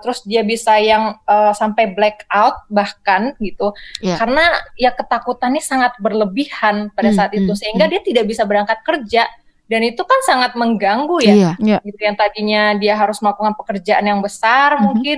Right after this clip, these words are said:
Speaker 1: gitu, tanggung jawabnya besar,
Speaker 3: Mhm.
Speaker 1: tapi dia tidak bisa melakukan itu, berarti kan itu sudah sangat membahayakan gitu. Itu sih, dan banyak sih ketika kita bicara anxiety, aku banyak sekali menemukan, terutama <laughs>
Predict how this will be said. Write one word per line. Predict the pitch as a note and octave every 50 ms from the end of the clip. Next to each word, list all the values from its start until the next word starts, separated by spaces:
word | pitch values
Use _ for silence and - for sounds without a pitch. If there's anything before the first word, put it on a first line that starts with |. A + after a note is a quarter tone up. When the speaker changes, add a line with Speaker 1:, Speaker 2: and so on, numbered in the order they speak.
| C#4+ C4+ A3
Speaker 1:
gitu, | - - -
tanggung | - G3 G3 G3+ G3+
jawabnya | G3 G#3 G3 G3+ G#3 G3+
besar, | G3 G3+ G3+ - - C#4+ D#4 D#4 - - -
Speaker 3:
Mhm. | G#3+ G#3 G#3+
Speaker 1:
tapi | A#3 G#3+ G#3 - A#3+
dia | G#3 G#3+ -
tidak | A3 G#3+ G3+ F3 -
bisa | G3 G3+ -
melakukan | G#3 G3 G3 G3 G3 - G#3 G3+ - G3 F#3+ F#3+
itu, | G3 - - D#4 D#4+ D4+
berarti | - D#4 C#4+ C#4+ - -
kan | - D#4 D#4+ D#4 - - - - _ _ _ _ _
itu | - G#3+ G#3 - C#4+
sudah | C4+ - A#3+ G#3 G3+ G#3
sangat | G3+ G#3+ F#3+ G3 G3+ G3+ -
membahayakan | G#3 G3+ F#3 F#3+ F#3+ F#3+ F3+ F3+ E3+ - - - G3 G3 G3 F#3+ F#3 F3+ F#3 _ _ _ _ _ _ _ _ _ _
gitu. | - - _ _ _ - G3 G3 -
Itu | - G#3 - D#4+ D#4+
sih, | - - D4+ D4 A#3 -
dan | G#3+ A#3 A#3 A#3+ A#3 A#3 - - - _ _
banyak | - G3+ A3+ B3 C4+ D#4 F4+ G4 F#4+ -
sih | - - - B3 B3 B3+ B3 _ _
ketika | _ - A3+ A3+ G#3+ A3 A3
kita | G#3+ - G#3 - A#3 A3
bicara | G#3 G#3 G3 - G#3+ G3+ G3+ G3+ G3+ G3+ G3 - G3+
anxiety, | G#3 G#3 G#3+ G3 G3 F#3+ - - C4+ C#4+ C4+
aku | - A3+ - - C#4+
banyak | G#3 E3 G3 G3 G3 G3 G#3 G#3+ A3+ A#3+ B3+ C#4+ D#4 D4+
sekali | - - - - G#3+ G3+ G3+ A3
menemukan, | G#3+ G#3+ G3+ G3 F#3+ F#3+ G3 F#3+ - _ - E3+ F3 F#3+ G#3 -
terutama | - G3+ G3+ - G3 G3 A3 G#3
<laughs> | - -